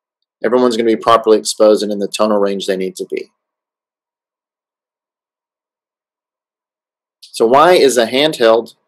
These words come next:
meter or an incident meter preferred method? Well, as a professional photographer, it's because of this.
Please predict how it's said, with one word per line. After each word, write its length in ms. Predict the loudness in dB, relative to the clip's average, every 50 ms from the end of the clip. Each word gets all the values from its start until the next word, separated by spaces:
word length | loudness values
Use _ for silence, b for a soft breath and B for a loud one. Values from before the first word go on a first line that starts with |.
| _ _ _ _ _ _ _
meter 360 | -10 -4 -2 0 0 0 0
or 100 | 0 0
an 80 | 2 2
incident 420 | 0 0 0 -2 -2 -2 -2 -2
meter 400 | -2 -2 -2 -2 -2 -2 -4 -6 _ _ _ _ _
preferred 380 | -10 -8 -2 0 0 0 0
method? 420 | 0 -2 -4 -4 -4 -8 -12 -12 -16 _ _ -2
Well, 140 | 0 2
as 100 | 2 0
a 60 | -2 -6
professional 500 | -8 -2 0 0 0 0 0 -2 -4 -4
photographer, 560 | -6 -6 -4 -2 -2 -2 -2 -4 -4 -6 -6
it's 140 | -6 -6 -10
because 260 | -8 -6 -4 -2 -2
of 80 | -2
this. 400 | -2 -2 -4 -6 -8 -14 -20 -20